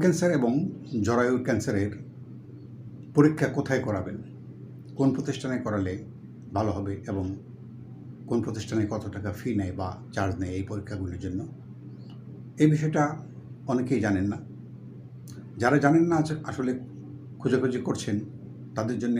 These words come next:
আজকের এই ভিডিওটি করা। তো আমি এই স্তন ক্যান্সার এবং জরায়ুর ক্যান্সারের পরীক্ষা কোথায় হয় এবং নির্ভরযোগ্য পরীক্ষা কোথায় হতে পারে এবং চার্জ কত নেয়, এই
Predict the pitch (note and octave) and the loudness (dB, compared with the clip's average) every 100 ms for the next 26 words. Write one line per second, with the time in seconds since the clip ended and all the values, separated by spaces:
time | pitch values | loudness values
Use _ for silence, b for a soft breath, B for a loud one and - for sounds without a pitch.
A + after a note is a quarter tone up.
0 | A2+ G2 - A2 G2+ G#2+ G#2 G2 G2 F#2+ | 0 -2 -4 -4 -4 -4 -4 -4 -4 -4
1 | G2+ - - - - - - - - - | -4 -8 -14 -14 -14 -14 -14 -16 -16 -16
2 | - - - - - A#2+ A2+ A#2 B2+ B2+ | -16 -14 -14 -14 -10 -2 2 4 4 0
3 | - A#2 - A#2 A#2 - A2+ C3+ B2+ G#2+ | -2 -4 -2 0 0 0 0 0 0 0
4 | G#2+ G#2+ G#2+ A2 G#2+ G#2 - G#2+ G#2 - | -2 0 0 -2 -2 -4 -4 -6 -6 -10
5 | - - - - B2+ - G#2+ - G#2 A2 | -12 -12 -10 -2 -2 0 -4 -4 -4 -4
6 | F#2+ G#2 F#2 - - - - - - - | 0 0 -2 -6 -12 -14 -14 -14 -14 -4
7 | G#2+ G2+ G2+ - - - C3 A#2 A#2 G#2+ | 2 2 2 -2 -10 -4 -2 0 0 0
8 | A2 G2 G2+ - G#2+ G2+ G2+ F#2+ - G2+ | 0 0 -2 -4 -8 -6 -4 -4 -6 -6
9 | G2 F2+ - - - - G2+ G2 G#2+ G#2 | -6 -8 -10 -14 -12 -6 -2 0 0 -2
10 | - - - - - - G#2+ G#2+ F2+ - | -2 -10 -14 -16 -8 -4 0 0 0 -4
11 | - - - - - - - - - - | -10 -14 -14 -14 -14 -14 -14 -14 -14 -14
12 | - - - - - - - C#3+ | -14 -14 -14 -14 -14 -14 0 6